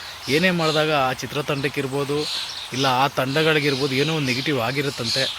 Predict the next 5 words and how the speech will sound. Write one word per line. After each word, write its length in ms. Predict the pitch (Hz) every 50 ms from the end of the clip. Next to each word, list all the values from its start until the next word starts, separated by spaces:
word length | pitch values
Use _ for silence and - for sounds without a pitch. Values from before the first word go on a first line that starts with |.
| - - - - - - -
ನಾವು 280 | 113 120 127 139 143 139
ಅದನ್ನ 240 | 123 135 131 131 135 131 127 123 117 113 107 104 - - -
ಕೂಲಂಕುಷವಾಗಿ, 680 | - 139 135 139 120 127 - - 135 131 127 123 147 156 - - - - -
ನಾವು 160 | 139 160 156
ಸುಮ್ನೆ, 380 | 139 160 175 180 175 151 -